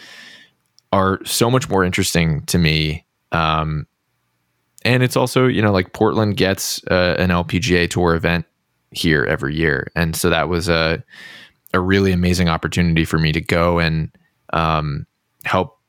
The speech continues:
craft some of the storylines about the tournament coming back to Portland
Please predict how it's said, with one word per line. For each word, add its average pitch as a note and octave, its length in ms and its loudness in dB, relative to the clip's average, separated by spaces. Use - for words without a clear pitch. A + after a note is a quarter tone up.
craft F2 440 -2
some F2+ 220 0
of E2+ 60 2
the F2 120 2
storylines F2 680 0
about D2+ 240 -2
the - 60 -8
tournament F2 460 -2
coming D#2+ 260 0
back D2+ 200 -2
to E2+ 60 -6
Portland F2+ 680 -2